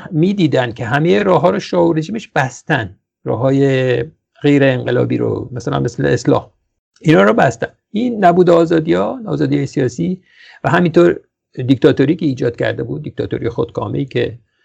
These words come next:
ایجاد کرده بود و آزادی‌های سیا-، فردی و اجتماعی رو به میل خودش به زور به جامعه تحمیل می‌کرد، اینا کسی هم جلو دارش نبود.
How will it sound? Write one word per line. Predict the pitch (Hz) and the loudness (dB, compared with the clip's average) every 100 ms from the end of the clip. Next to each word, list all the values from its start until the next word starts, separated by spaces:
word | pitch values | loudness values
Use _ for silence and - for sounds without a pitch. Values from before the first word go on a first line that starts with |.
| _ _ _ | _ _ _
ایجاد | - 127 127 | 0 4 4
کرده | - 127 110 120 | 4 2 2 -2
بود | 143 208 - _ _ _ - | -4 -6 -10 _ _ _ -10
و | 127 | 0
آزادی‌های | 127 123 120 117 127 127 135 123 120 143 143 | 2 4 4 4 4 2 2 2 0 2 2
سیا-، | 131 - 123 - | 0 0 0 2
فردی | 127 120 120 156 | 2 2 4 4
و | |
اجتماعی | 131 117 - 123 123 143 | 4 2 -2 -2 0 0
رو | |
به | 156 143 | 0 2
میل | 156 160 | 4 4
خودش | 156 - 156 147 127 - 147 120 | 2 4 4 6 2 -2 -12 -2
به | 135 | 2
زور | 135 147 165 | 2 4 4
به | 147 | 4
جامعه | 135 131 123 127 | 2 0 0 -4
تحمیل | 120 120 135 | -4 -4 -4
می‌کرد، | 143 - | -6 -4
اینا | 220 185 190 202 220 _ _ _ _ _ | -2 -2 -2 -2 -6 _ _ _ _ _
کسی | 190 - | -4 -2
هم | 175 | 0
جلو | 165 147 | 2 2
دارش | 143 135 - | 2 -2 -2
نبود. | 139 147 190 214 | 0 0 -2 -8